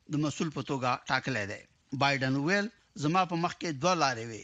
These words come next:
یا خو دا چې امریکایي عسکر راوباسم او یا دا چې دغه جنگ بیرته له سر نه پیل کړم. زموږ هیواد د تیرو شلو کلونو په دوران کې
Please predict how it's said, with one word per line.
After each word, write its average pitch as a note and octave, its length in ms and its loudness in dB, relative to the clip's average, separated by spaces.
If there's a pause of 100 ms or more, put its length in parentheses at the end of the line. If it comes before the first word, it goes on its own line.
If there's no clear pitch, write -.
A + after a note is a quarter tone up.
(140)
یا D3+ 160 0
خو C#3 140 -8
دا E3 200 4
چې F3+ 260 -2
امریکایي D#3 400 0
عسکر D3+ 260 0
راوباسم D#3+ 580 0 (120)
او D3 120 0
یا C#3+ 140 2
دا E3+ 160 4
چې D#3+ 140 -6
دغه D3 280 0
جنگ D#3 140 2 (100)
بیرته D#3+ 220 0
له C3 100 -2
سر D3+ 200 -2
نه C#3+ 160 0
پیل D#3+ 300 0
کړم. G#2 160 -8 (520)
زموږ B2+ 360 0 (100)
هیواد E3 320 2
د E3+ 180 -2
تیرو F3 180 -2
شلو G#3 260 0
کلونو D#3 360 2
په D3 60 -6
دوران C#3+ 400 2
کې F3+ 180 -6